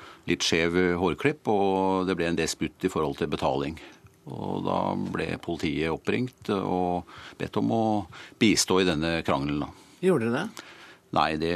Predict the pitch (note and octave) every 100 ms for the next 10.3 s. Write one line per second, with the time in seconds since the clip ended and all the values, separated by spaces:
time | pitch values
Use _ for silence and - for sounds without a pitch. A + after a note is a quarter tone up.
0 | F2 E2+ D#2+ D#2+ E2 C#2+ C#2 C#2+ A#1 C#2
1 | C2+ - - C#2+ C#2 C#2 C2+ C#2+ C2+ A#1
2 | - - - - - - - - - -
3 | A#3 B3+ A#3 G3 F#3+ E3 G3+ C#3 F#3 -
4 | G3+ G3+ - - F#3 D#3 C#3 D3+ - -
5 | - D3+ A#2 A#2 D3 D#3 F3 F3 G3 F#3
6 | E3+ F#3 F3+ F#3 F#3 D#3 F#3+ B3 - -
7 | - - - _ _ _ _ A3 F3+ -
8 | A2 A2+ A#2+ A#2+ A#2+ - - B2+ B2 A#2+
9 | A#2+ B2+ A#2 A2 A#2 A#2+ A#2 G#2+ E2+ F#2+
10 | - - G2